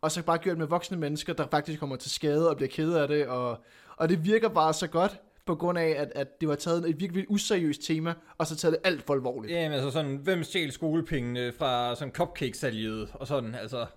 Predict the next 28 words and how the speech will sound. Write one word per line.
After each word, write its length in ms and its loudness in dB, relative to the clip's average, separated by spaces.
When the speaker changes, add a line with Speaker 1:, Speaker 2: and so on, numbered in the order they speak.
Speaker 1:
Ja, 120 4
men 240 -2
igen, 300 2
ren, 360 4
ren 160 4
Scooby-Doo 460 2
Archie 240 4
Comics, 360 -6
ikke? 140 -2
Speaker 2:
Ja, 280 2
men 60 -6
Speaker 1:
Og 100 2
s-, 140 -10
og 160 0
så 80 2
ender 180 4
det 120 2
med, 160 2
"Nå, 140 -2
men 140 -2
hvem 160 4
har 80 4
slået 220 4
den 80 6
her 80 4
person 300 0
ihjel, 220 0
ikke? 140 0